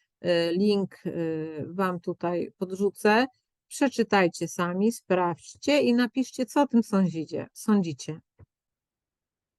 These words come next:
A może już próbowaliście któregoś z tych prafteinów,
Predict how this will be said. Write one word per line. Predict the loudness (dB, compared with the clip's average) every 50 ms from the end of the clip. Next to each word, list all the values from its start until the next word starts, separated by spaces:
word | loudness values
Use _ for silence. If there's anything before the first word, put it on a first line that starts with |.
| _ _ _
A | 2 4 4
może | 6 6 6 6 6 4 4 4 4
już | 4 4 4 4 2 2 -2 -6
próbowaliście | _ -8 -4 -2 2 4 4 4 4 2 2 2 0 0
któregoś | 0 _ -2 0 0 0 0 0 -2 -4 -4
z | -4
tych | -4 -4 -4 -2
prafteinów, | _ -4 -4 -4 _ -2 0 0 0 0 -2 -4 -6 -6 -6 -8 -10